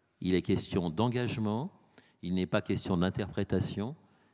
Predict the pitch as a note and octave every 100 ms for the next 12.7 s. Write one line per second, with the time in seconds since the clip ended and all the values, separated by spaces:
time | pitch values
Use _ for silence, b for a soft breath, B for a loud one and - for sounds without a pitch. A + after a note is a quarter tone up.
0 | b b - F#2+ F#2+ F#2 - F#2+ G2 F2+
1 | D3 - B2 - F2+ G2+ F#2+ - G2+ G2+
2 | - E2 D#2 D2+ D#2 _ _ _ _ _
3 | _ _ _ _ _ _ _ _ _ _
4 | _ _ _ _ _ _ B B B B
5 | B B _ _ _ _ _ _ _ _
6 | _ _ - F2 G#2 B2+ - G2+ - F#2
7 | G#2 A2+ G2+ - F#2+ F#2 E2 G#2 - -
8 | E2+ F2 G#2 E2 - - _ _ _ _
9 | _ _ _ _ - B B B B B
10 | _ _ - A2 D#3 E3 D3+ A2+ - -
11 | - G#2 A2+ A#2+ A#2 C3 A#2+ G#2+ G2+ G2
12 | G2 G2+ G2+ - C#3+ D#3+